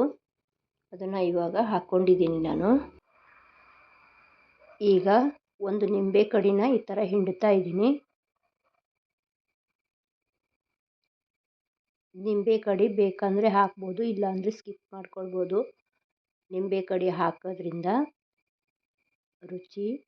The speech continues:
ಡಿಫ್ರೆಂಟ್ ಆಗಿರುತ್ತೆ, ಹಾಗಾಗಿ ನಾನು ಹಾಕ್ಕೊಂಡಿದ್ದೀನಿ. ತುಂಬ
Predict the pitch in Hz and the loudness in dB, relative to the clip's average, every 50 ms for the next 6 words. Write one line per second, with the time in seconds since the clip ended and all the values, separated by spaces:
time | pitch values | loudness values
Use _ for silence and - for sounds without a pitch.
0 | - 180 185 185 - - - 196 190 208 208 208 196 190 - 165 165 170 165 _ | -14 -10 -10 -10 -10 -10 -10 -8 -6 -6 -6 -6 -8 -8 -8 -8 -10 -10 -12 _
1 | _ - 190 220 262 277 _ _ _ _ _ - - 190 185 170 175 180 170 160 | _ -12 -10 -10 -10 -10 _ _ _ _ _ -12 -8 -6 -6 -4 -4 -6 -4 -4
2 | 190 185 180 160 170 190 190 180 175 190 185 _ - 185 185 175 165 165 170 165 | -4 -6 -6 -6 -4 -6 -6 -6 -6 -10 -10 _ -4 -4 -2 -2 -4 -4 -6 -6
3 | 185 226 247 - - 185 196 190 | -6 -6 -6 -8 -8 -6 -4 -4